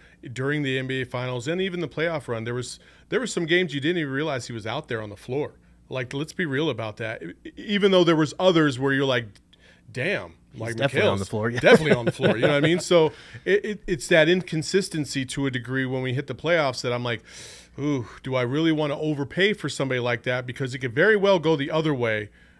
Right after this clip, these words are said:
Speaker 1: Um, you know, it just as easily could go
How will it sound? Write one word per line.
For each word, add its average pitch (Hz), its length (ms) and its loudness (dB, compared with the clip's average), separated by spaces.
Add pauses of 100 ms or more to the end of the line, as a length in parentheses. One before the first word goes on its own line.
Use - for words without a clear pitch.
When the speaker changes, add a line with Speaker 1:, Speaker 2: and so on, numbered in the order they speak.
Speaker 1:
Um, 117 720 -6
you 123 200 -10
know, 110 160 -8
it 131 200 -10
just 123 220 -6
as 127 140 -6
easily 123 320 -2
could 113 140 -12
go 113 360 -4